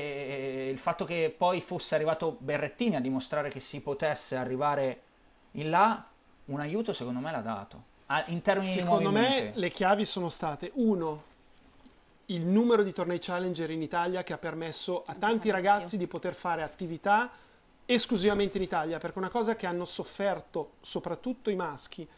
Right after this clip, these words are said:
Speaker 2: era quella di uscire dall'Italia,
Speaker 1: Mhm.
Speaker 2: perché vai fuori dall'Italia e c'è poco da fare, si mangia peggio,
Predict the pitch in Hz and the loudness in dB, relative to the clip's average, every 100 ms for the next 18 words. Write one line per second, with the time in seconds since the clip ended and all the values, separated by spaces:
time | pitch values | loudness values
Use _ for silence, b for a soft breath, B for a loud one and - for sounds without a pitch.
0 | b b b 170 170 - 196 175 175 - | b b b 0 0 2 2 0 -4 -2
1 | 208 190 180 165 156 139 170 147 135 127 | 0 0 0 -2 -6 -8 -10 -10 -4 -4
2 | 160 170 185 226 233 214 220 208 240 247 | -4 0 2 4 4 6 4 6 4 4
3 | 254 254 - - 175 - - - 202 202 | 2 0 -2 -8 -8 -8 -16 0 2 2
4 | 180 170 139 - 226 214 214 175 156 156 | -2 -4 -2 2 4 4 2 0 -4 -6